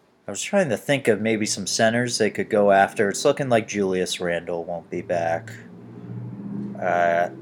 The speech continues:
I, I think Willie Cauley-Stein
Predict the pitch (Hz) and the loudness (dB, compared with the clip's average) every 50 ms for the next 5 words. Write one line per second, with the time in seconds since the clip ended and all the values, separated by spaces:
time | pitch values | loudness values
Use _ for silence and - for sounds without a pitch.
0 | - - - - 113 170 220 226 - 190 202 175 - 120 - - 110 120 123 135 | -18 -12 -4 2 2 4 4 4 2 0 -2 -4 -12 -16 -16 -12 -6 -2 0 0
1 | 160 147 - - - 123 123 127 120 110 - - - - 101 101 107 123 143 170 | 0 0 -2 0 2 2 4 4 2 0 -2 -4 -2 0 2 4 4 2 0 -2
2 | 196 226 208 | -6 -8 -8